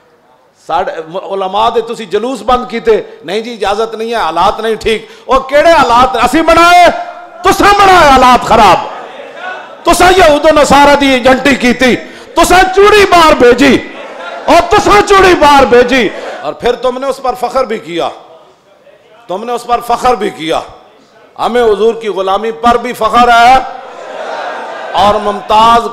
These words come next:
कादरी के अमल पर भी फख्र है, गाजी जहीर के अमल पर भी फख्र है,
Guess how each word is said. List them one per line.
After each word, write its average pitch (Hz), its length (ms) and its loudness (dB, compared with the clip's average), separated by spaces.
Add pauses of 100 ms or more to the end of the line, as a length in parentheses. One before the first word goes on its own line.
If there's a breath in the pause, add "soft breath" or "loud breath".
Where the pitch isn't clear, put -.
कादरी 226 440 -2
के 254 160 -4
अमल 254 420 -2
पर 240 240 2
भी 214 140 0
फख्र 170 360 2
है, 120 140 2 (1300)
गाजी 220 420 0
जहीर 208 480 -2
के 240 140 -6
अमल 277 440 0
पर 247 240 2
भी 208 140 0
फख्र 170 340 2
है, 117 160 2